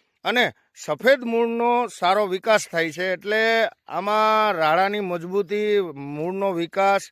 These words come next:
અને ગ્રીનરી પણ સારી છે. તમે જોઈ શકો છો, આ બે લાઇનની અંદર આપણે લાઈવ ડેમોન્સ્ટ્રેશન કર્યા હતા, એનાથી એમને ભાઈને બહુ સારું છે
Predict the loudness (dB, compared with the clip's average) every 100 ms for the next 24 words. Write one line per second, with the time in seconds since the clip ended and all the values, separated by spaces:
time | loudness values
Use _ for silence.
0 | _ _ _ _ -6 -4 -4 -4 -2 -2
1 | -2 -2 -2 0 0 -2 _ _ _ 0
2 | 0 0 -4 -6 -6 -4 -2 -2 -2 -6
3 | -8 -4 -2 0 0 -2 -2 -2 -2 -2
4 | -6 -8 -6 -4 -4 -4 -2 -2 -2 -6
5 | -6 -8 -10 -10 -10 -8 -6 -6 -6 -6
6 | -6 -8 -6 -6 -6 -10 _ _ _ -10
7 | -8 -6 -4 -2 -2 -4 -6 -4 -4 -4
8 | -4 -6 -6